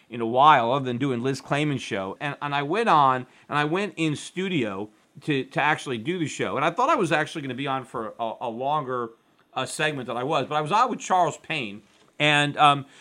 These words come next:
you know, he asked me about, you know, he said, "You know, I don't see the irrational exuberance like we saw before, you know, with all the mom and pops buying stock."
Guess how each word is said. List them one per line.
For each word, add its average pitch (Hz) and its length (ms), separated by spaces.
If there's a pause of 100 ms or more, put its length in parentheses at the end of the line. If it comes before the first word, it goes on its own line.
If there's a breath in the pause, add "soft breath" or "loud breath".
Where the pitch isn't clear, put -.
you 180 80
know, 202 120
he 208 180
asked 269 300
me 190 140
about, 139 380
you 175 60
know, 127 120
he 139 100
said, 202 180
"You 233 80
know, 233 60
I 220 80
don't 240 220
see 247 260
the 220 140
irrational 170 520
exuberance 135 680
like 135 180
we 131 100
saw 151 280
before, 135 600 (460 soft breath)
you 170 100
know, 139 120
with 147 180
all 165 340
the 139 120
mom 151 300
and 135 120
pops 143 340
buying 135 340
stock." 185 560